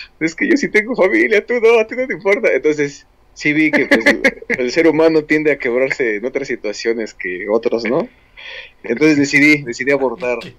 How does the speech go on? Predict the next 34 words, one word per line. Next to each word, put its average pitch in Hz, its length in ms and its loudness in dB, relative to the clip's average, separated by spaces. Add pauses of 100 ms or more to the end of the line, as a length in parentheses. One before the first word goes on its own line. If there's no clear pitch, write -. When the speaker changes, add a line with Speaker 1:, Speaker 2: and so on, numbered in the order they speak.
Speaker 1:
la 101 120 -12
Speaker 2:
loco. 101 120 -16
Speaker 1:
misión 110 400 -2
a 95 60 -8
la 90 220 -10
Cueva 117 200 2
del 92 120 2
Diablo 104 220 0
en 90 80 -4
la 85 80 -10
noche. 143 360 -8 (220)
Speaker 2:
Ujú. 127 480 -16
Speaker 1:
Y 120 100 2
pues 135 180 2
sí, 165 160 6
nunca 165 260 4
tuve 147 200 8
la 175 80 8
oportunidad 127 320 4
de 131 60 8
ver, 139 120 4
pero 135 140 6
ahorita 151 160 4
que 131 100 2
platican 131 360 2
eso, 139 340 4
siempre, 147 440 2
¿no? 151 200 2
Como 110 220 -4
que 104 100 -8
en 98 80 -10
todos 139 160 2
los 131 100 2
cerros 139 400 -2